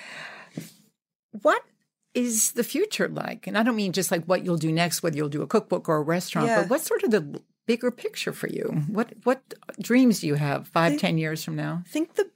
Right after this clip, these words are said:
Speaker 2: bigger picture, and especially because I'm very passionate about women's rights and, you know, where women fit into society, is to show that there is a place in the world for women to have family life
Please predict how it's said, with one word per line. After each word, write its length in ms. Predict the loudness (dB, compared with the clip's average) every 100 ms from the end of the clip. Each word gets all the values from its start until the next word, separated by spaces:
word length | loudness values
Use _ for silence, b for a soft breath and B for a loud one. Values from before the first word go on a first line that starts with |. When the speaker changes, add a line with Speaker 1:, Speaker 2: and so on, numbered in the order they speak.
| 0
Speaker 2:
bigger 320 | 0 4 0
picture, 580 | 0 -6 -4 -2 0 0
and 120 | 0
especially 880 | -2 0 0 0 -2 0 -2 -4 -12 _ _
because 280 | -10 -4 -2
I'm 220 | -2 -2 -4 0
very 200 | 2 0
passionate 440 | -2 -4 -4 -4
about 300 | -2 -2 -4 -8
women's 420 | -4 -2 -2 0
rights 420 | 2 2 2 -2 -2
and, 380 | -2 -4 -8 b b b
you 80 | -4
know, 260 | -4 -4 -10 -4
where 200 | 2 2
women 280 | 2 0 -2
fit 180 | 0 0
into 420 | 0 -2 -2 -2
society, 600 | -2 0 2 2 2 0 0
is 280 | 0 0 -4
to 120 | -4
show 600 | -2 2 4 6 4 2 b b b
that 140 | 0
there 160 | 0 2
is 220 | 2 4 2
a 60 |
place 400 | -2 -2 -2 -2
in 80 | -2
the 100 | -2
world 440 | 2 4 4 0 -6 b b
for 240 | _ 2 4
women 480 | 4 4 2 0 -4
to 160 | -8
have 280 | -4 -2 0
family 280 | 0 -2 0
life 300 | -2 -2